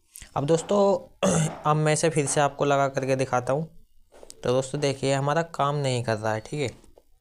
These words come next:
तो अभी कैमरा थोड़ा सेट करते हैं और आपको दिखाते हैं अच्छे से आपको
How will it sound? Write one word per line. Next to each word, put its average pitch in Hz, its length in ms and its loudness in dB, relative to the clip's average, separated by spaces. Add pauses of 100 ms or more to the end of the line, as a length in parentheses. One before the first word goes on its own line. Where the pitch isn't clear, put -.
(920)
तो 135 60 0
अभी 131 200 0
कैमरा 135 340 0
थोड़ा 135 240 0
सेट 123 260 0
करते 123 300 0
हैं 135 100 0
और 143 80 0
आपको 131 280 0
दिखाते 120 380 -4
हैं 131 100 -2
अच्छे - 220 -4
से 127 120 -2
आपको 131 340 0